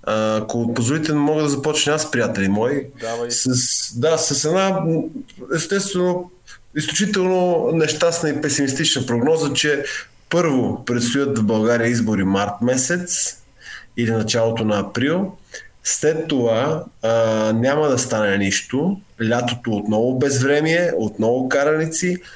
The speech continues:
Speaker 1: и две в едно избори, а, септември, там октомври или ноември се падат за, октомври или ноември се падат за кметските, за кметовете.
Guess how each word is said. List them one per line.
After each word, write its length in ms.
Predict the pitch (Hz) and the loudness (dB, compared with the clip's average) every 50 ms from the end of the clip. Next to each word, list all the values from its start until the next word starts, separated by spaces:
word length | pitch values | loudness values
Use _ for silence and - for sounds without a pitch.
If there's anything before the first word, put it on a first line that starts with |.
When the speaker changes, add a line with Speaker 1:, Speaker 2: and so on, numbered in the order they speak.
| - - - - - | -20 -20 -18 -8 -2
Speaker 1:
и 120 | - 131 131 | 0 0 2
две 220 | - 127 160 170 | 4 2 2 2
в 100 | 165 160 | 2 0
едно 440 | 135 123 127 147 156 170 165 - - - | 0 2 2 2 2 2 2 0 0 0
избори, 640 | 135 143 139 131 139 151 156 156 156 156 156 - - - - - - - - - - - - - | 0 0 0 0 -2 0 0 0 0 -2 -4 -6 -12 -18 -20 -20 -20 -20 -20 -20 -20 -20 -12 -6
а, 500 | - 110 113 113 113 113 113 110 113 113 113 | -4 -2 0 0 0 2 2 2 0 0 0
септември, 600 | - - - 117 117 - - 139 139 135 123 120 | 0 -2 -2 -2 -4 -2 0 0 2 2 2 2
там 180 | 127 131 139 127 | 2 2 2 2
октомври 380 | 117 123 - 151 143 143 131 | 0 0 0 2 2 2 2
или 140 | 123 110 107 | 2 2 2
ноември 260 | 101 110 120 120 117 | 2 2 2 2 2
се 200 | 117 - 117 - | 0 -2 -2 -2
падат 280 | - 123 123 120 113 - | 0 2 2 2 2 0
за, 360 | - - 104 117 123 123 123 - | 0 0 2 2 2 2 2 2
октомври 380 | - 127 131 - 160 156 147 131 | 0 -2 0 0 0 0 2 2
или 60 | 123 | 2
ноември 260 | 117 120 127 127 127 | 2 2 2 2 0
се 200 | 127 - - - | 0 -2 -2 -2
падат 260 | - 127 123 120 110 - | 0 2 2 2 2 0
за 200 | - 113 110 113 | 0 -2 -2 -2
кметските, 960 | - 120 120 120 120 120 - - - - - - - 98 95 90 92 95 - - - - - - - - | -2 0 0 0 0 0 -2 -4 -6 -14 -12 -6 -2 -2 -2 -2 -4 -6 -12 -20 -20 -20 -20 -20 -12 -6
за 160 | - 98 110 - | -4 -4 -2 0
кметовете. 480 | 131 123 120 117 101 87 85 - - | 0 0 0 0 -2 -2 -4 -6 -12